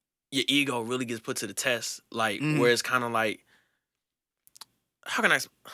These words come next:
Speaker 1: okay, let's say, for example, you are with a woman, and in some alternate universe,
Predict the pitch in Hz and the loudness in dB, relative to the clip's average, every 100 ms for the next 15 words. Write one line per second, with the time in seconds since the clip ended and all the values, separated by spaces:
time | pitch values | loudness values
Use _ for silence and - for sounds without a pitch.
0 | - _ - 208 143 113 - - 233 - | -20 _ 6 8 8 6 -8 4 4 6
1 | 233 202 160 131 139 127 117 110 113 _ | 4 6 4 6 4 4 -2 -4 -6 _
2 | _ _ _ _ _ _ _ - 139 214 | _ _ _ _ _ _ _ -6 0 2
3 | 214 208 - 151 143 151 131 127 120 107 | 4 2 4 4 4 0 -2 -2 -4 -4
4 | 104 117 _ _ 123 123 117 113 110 107 | -8 -14 _ _ 2 4 4 4 0 -4
5 | _ _ _ _ _ _ - 143 139 208 | _ _ _ _ _ _ 2 4 6 6
6 | 196 - 160 190 196 196 180 156 143 151 | 4 2 4 6 4 0 0 -2 -2 0
7 | 139 113 113 107 101 - | 0 0 -2 -2 -4 -6